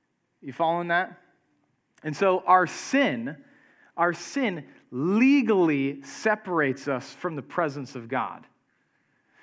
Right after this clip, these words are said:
Okay, because God is holy. God is, God is high. He is perfect. And we are not.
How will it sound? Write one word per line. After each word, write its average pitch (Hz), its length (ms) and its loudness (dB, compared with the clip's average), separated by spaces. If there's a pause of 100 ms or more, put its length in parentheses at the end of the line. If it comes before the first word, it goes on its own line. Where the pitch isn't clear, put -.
(140)
Okay, 139 180 -2
because 151 240 -4
God 196 340 2
is 127 60 -12
holy. 151 800 0 (1040)
God 190 220 6
is, 165 220 -2 (380)
God 180 220 4
is 139 100 -6 (180)
high. 151 800 2
He 190 180 2
is 147 120 -2 (520)
perfect. - 760 -2 (420)
And 135 200 -6
we 202 500 0 (580)
are 131 120 -6
not. 147 320 0